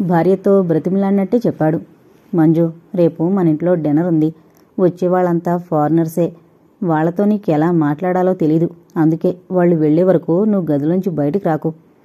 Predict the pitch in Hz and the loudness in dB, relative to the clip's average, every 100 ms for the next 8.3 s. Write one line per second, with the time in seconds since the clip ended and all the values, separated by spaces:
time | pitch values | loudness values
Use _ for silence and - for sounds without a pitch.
0 | _ _ - 196 190 190 185 185 185 165 | _ _ -2 0 0 -2 -2 -2 0 0
1 | 196 170 160 170 - _ - 233 233 165 | 2 2 0 -4 -10 _ -2 0 0 0
2 | 156 180 190 175 175 - _ _ 208 214 | 0 2 2 2 0 -8 _ _ -2 0
3 | 240 240 240 214 147 160 190 196 - 151 | 2 2 4 2 2 0 0 -2 -2 -2
4 | 175 190 156 156 175 165 170 - _ _ | 0 0 0 0 2 0 -2 -6 _ _
5 | 202 180 165 139 190 208 185 180 160 190 | -2 0 0 0 0 0 -2 0 0 2
6 | 220 180 147 147 160 196 180 170 214 208 | 0 2 0 0 0 0 2 2 0 -2
7 | - _ _ _ _ _ _ _ 202 185 | -14 _ _ _ _ _ _ _ -2 0
8 | 196 220 | 2 2